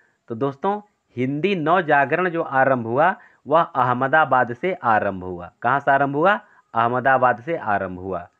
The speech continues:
यानी किसका विकल्प ए सही हो जाएगा। और अगला पचहत्तर नंबर का क्वेश्चन हम लोग देख लेते हैं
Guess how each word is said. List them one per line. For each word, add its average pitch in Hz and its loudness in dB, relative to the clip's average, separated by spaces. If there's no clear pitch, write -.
यानी 123 -2
किसका 135 -4
विकल्प 139 -4
ए 123 -2
सही 107 -6
हो 95 -8
जाएगा। 90 -10
और 151 4
अगला 151 2
पचहत्तर 147 0
नंबर 175 0
का 165 -2
क्वेश्चन 156 -4
हम 151 -4
लोग 147 -6
देख 139 -2
लेते 131 -2
हैं 175 -4